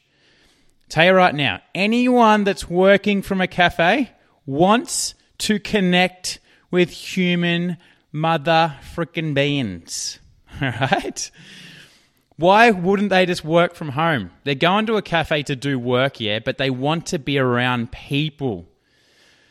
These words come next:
So they want to make connections with real humans.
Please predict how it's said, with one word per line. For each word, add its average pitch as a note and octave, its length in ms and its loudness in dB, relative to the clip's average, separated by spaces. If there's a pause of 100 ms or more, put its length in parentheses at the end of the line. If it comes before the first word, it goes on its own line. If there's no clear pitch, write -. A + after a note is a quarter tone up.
(200)
So D#3+ 640 2
they C#3+ 260 0
want F3+ 580 -4 (180)
to E3+ 180 -6
make D3+ 480 -4
connections D3+ 720 -4
with C3 260 -4
real C3 380 -2
humans. A#2+ 680 -4